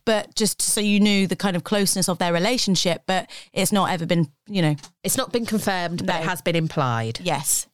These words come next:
Speaker 2: Interesting.
Speaker 1: Right. But this is where it gets real nasty. So I would, I would
Speaker 2: Oh, good. It starts.
Speaker 1: It, yeah, it gets, it gets a lot worse. So
Speaker 2: Right.
Speaker 1: I am just going to say it gets really fucking horrible now. So
Speaker 2: I genuinely
Speaker 1: please just put a seatbelt on, or if you think,
Speaker 2: <laughs>
Speaker 1: "Actually, I can't bear any more of this,"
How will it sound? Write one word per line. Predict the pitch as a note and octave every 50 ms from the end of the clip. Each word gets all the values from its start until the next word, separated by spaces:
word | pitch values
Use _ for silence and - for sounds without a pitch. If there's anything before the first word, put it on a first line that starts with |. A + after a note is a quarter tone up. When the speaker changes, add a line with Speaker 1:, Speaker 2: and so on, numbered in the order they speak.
| _ _ -
Speaker 2:
Interesting. | E3+ F3 F3+ D#3+ - - B2+ B2 - - - - - G2 E2 E2 E2+ -
Speaker 1:
Right. | A2+ C3+ D#3+ D3+ C#3+ B2+ - _ _ _ _ _ _ _ _ _
But | - G3 F3+
this | A3 - -
is | A#3 G3+
where | A3+ F#3+ E3
it |
gets | - F#3+ - D#3+
real | E3 F3+ F3+ F3 F3
nasty. | E3+ E3 D#3 D3+ D3+ - - - C3 C3+
So | D#3 - - D#3 D#3 D#3+ E3 D#3+ - - - - _ _ _
I | - E3+ F3 E3+
would, | E3+ E3+ E3+ E3+ E3 - - - -
I | F#3 G3+ G#3+
would | A3 G4
Speaker 2:
Oh, | F#4
good. | B3+ C#4+ A3 D#3 - - - -
It | A3
starts. | G3+ - - C#4+ A3+ F3+ - - - -
Speaker 1:
It, | A#3+ A3 - A3+ A3+
yeah, | - A#3 G#3 F3+
it | F3
gets, | G3 G#3+ F#3+ - - -
it | A#3+
gets | - B3+ A3+ G#3
a | B3
lot | C4 A#3 -
worse. | F#3+ F3+ E3 E3 D#3+ -
So | - A3 G3+
Speaker 2:
Right. | G3 A3+ A3+ A3+ A3+
Speaker 1:
I | A#3+
am | C4+ D4
just | C#4 D4+ D4+ -
going | - C#4+ C4+ C4 A#3+
to | G#3
say | F#3+ G#3 F3 F3
it | F3
gets | - E3+ D#3+ - -
really | F#3+ G3+ A#3 A3 G#3 F#3+
fucking | F3 - E3+ D#3 - E3 D#3
horrible | D3+ D#3+ D#3 D#3+ D#3+ D#3+ E3
now. | E3 E3+ F#3 G#3+
So | A3 - B3
Speaker 2:
I | B3+
genuinely | A3+ A#3 C4 B3+ E4+ E4+
Speaker 1:
please | - A3
just | - E4+ - - - - - - - - - _
put | - - A#3
a | C4
seatbelt | - - A#3 A3 - - A3 G#3
on, | G3+ G#3+ A3+ G#3
or | - A#3 B3 B3
if | A#3+ -
you | C4+ C4
think, | - A#4+ D4+ C#4 - - - -
Speaker 2:
<laughs> | - -
Speaker 1:
"Actually, | A3+ A#3 - - A#3+ A3
I |
can't | G#3+ - A#3 A3+ -
bear | A#3 G#3+ G#3 G3+
any | G3+ G3 G3+
more | G3 F#3+ F#3 F3+
of | F3+ F3
this," | F3+ F3 F3 - -